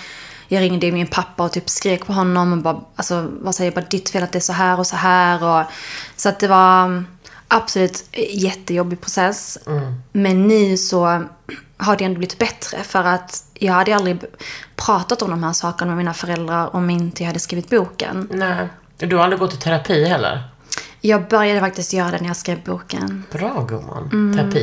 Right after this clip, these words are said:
Speaker 2: i livet.
Speaker 1: Det är det, men jag började gå, eh, januari tjugo tjugo. Det var den månaden jag också fick kontrakt på boken. Men sen så kom ju den där corona.
Speaker 2: Mm.
Speaker 1: And we had to stop.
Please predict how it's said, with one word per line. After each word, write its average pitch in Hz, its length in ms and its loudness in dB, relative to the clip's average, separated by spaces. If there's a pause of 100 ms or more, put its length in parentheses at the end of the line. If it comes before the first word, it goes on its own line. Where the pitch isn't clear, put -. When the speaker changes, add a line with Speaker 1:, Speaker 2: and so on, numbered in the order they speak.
Speaker 2:
i 151 60 4
livet. 104 540 -2 (520)
Speaker 1:
Det 220 200 2
är 262 200 6
det, 208 280 4
men 220 260 8
jag 214 140 6
började 208 240 6
gå, 220 300 10 (800)
eh, 185 260 2
januari 180 380 4
tjugo 180 220 0
tjugo. 180 500 2
Det 180 60 0
var 175 140 4
den 170 180 -2
månaden 165 480 0
jag 165 100 0
också 165 120 -8
fick - 340 -10
kontrakt - 460 -2
på 185 60 -4
boken. 175 460 -2 (120)
Men 180 320 2
sen 185 340 0
så 165 500 0 (260)
kom 170 220 -6
ju 160 60 -2
den 165 120 -2
där 160 160 2 (240)
corona. 180 880 0
Speaker 2:
Mm. 139 300 -4 (200)
Speaker 1:
And 170 480 -2
we 170 140 0
had 160 220 -2
to - 100 -4
stop. - 580 -4